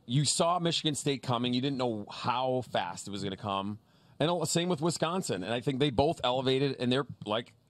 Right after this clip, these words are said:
I've talked about in the past, they're putting pressure on the other programs now with, with, with Mich-, Michigan and Minnesota know that these guys are here and they're here to stay. And they're gonna put pressure 'cause it becomes recruiting battles too, right?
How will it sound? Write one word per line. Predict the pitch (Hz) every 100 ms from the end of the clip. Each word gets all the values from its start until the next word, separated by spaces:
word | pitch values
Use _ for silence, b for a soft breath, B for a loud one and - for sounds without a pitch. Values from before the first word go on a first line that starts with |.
| _
I've | 117 113
talked | 131 135
about | 123 131
in | 127
the |
past, | - 135 139 127
they're | -
putting | 135 151 143
pressure | 123 110 120
on | 110
the | 110
other | 113
programs | 107 113 107 95 90 90
now | 90 90 92 B B 117
with, | - 107 104
with, | 104 - 104
with | 101 -
Mich-, | 104 120 -
Michigan | 123 135 139 143
and | 139 139
Minnesota | 143 143 139 135 113
know | 107 113 113
that | 107
these | 120 131
guys | 123 127 131
are | 120
here | 120 123 113
and | 107
they're | 110
here | 113 107
to |
stay. | - 165 147 71 - B B 117
And | 120
they're | 131
gonna | 151 143
put | 156 -
pressure | 165 147 156 127
'cause | - 147
it | 151
becomes | 165 160 170 160
recruiting | 190 240 190 131
battles | 127 120 127
too, | - 233
right? | 127 143 190